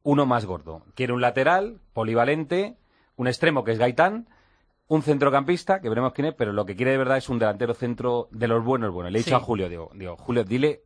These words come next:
Speaker 1: a-, al Atlético de Madrid", es broma, ¿eh?
Speaker 2: <laughs>
Speaker 1: "que delantero centro de los buenos, buenos, eh, tú tienes en la agenda para el Atlético de Madrid".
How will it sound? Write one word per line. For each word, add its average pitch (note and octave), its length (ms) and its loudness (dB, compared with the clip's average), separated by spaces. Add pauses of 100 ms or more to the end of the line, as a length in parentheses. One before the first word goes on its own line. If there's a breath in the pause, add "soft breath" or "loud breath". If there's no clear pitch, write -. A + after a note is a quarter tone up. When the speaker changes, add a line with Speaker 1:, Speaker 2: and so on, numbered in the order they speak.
Speaker 1:
a-, G2 560 -4
al G2 100 -6
Atlético B2 360 -2
de C#3 40 2
Madrid", C3+ 340 0 (220 soft breath)
es G#2 120 -4
broma, F#2+ 280 -4
¿eh? A#2 60 -14 (260 loud breath)
Speaker 2:
<laughs> - 440 -8
Speaker 1:
"que C3 100 2
delantero D#3+ 340 2
centro E3+ 280 -2
de C3 100 2
los A2+ 180 0
buenos, D#3 400 0
buenos, F3 540 -2 (340)
eh, G#2+ 220 -6 (220)
tú C#3+ 120 -2
tienes C#3+ 300 -2
en C3 120 -2
la G#2+ 80 2
agenda C3+ 420 -2
para A#2 160 2
el A2 80 0
Atlético B2 380 -2
de A#2 60 2
Madrid". F2 340 -4